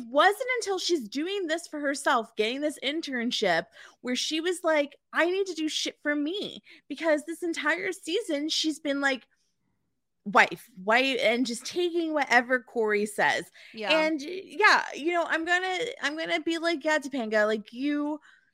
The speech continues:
Speaker 1: really did give up Yale for Corey." And th-, that's a decision that you have to, to, to stay with,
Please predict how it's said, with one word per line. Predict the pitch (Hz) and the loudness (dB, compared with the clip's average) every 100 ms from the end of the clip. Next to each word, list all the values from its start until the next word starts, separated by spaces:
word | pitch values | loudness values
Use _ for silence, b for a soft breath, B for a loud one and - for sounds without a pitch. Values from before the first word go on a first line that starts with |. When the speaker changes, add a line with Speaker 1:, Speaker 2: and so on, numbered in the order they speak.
| _ | _
Speaker 1:
really | 220 320 440 415 | -4 0 2 2
did | 302 294 254 214 | 2 -2 -2 2
give | 240 240 | 2 2
up | 233 175 | -2 -2
Yale | 196 196 190 190 | 2 4 2 0
for | 208 | -6
Corey." | 190 - 196 170 139 147 262 b b b b _ _ _ | -6 0 0 0 -2 -2 -4 b b b b _ _ _
And | 370 359 349 339 277 - _ _ | 2 4 6 4 -2 -12 _ _
th-, | - 262 - 233 | -16 -16 -12 -2
that's | 277 285 269 | 4 4 2
a | 269 | -6
decision | 262 294 262 269 | -6 -6 -4 2
that | 254 | 2
you | 233 | 2
have | 240 240 254 - | 4 4 4 0
to, | 277 233 214 - | 2 4 2 -4
to, | - 240 220 - - - | -4 -2 -4 -14 -14 0
to | 220 196 - - - - | 0 0 -10 -20 -20 -18
stay | - - - 233 349 | -14 -8 2 4 2
with, | - 82 196 | -2 0 0